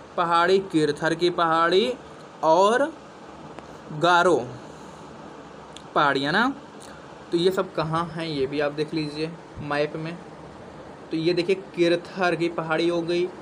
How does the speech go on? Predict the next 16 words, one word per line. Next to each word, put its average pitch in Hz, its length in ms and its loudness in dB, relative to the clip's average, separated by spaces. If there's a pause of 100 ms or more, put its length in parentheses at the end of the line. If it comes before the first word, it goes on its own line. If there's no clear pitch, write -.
(260)
सुलेमान 147 680 0
की 165 140 -2
पहाड़ी 165 440 0
हो 170 160 2
गई, 180 360 4 (520)
और 139 360 2
ये 160 120 2
देखिए 160 220 0
विंध्य 160 380 -2
की 180 180 -2
पहाड़ियाँ 160 500 0
हो 165 200 0
गई, 175 280 -2 (400)
और 147 160 0
ये 147 200 0
है 175 180 -2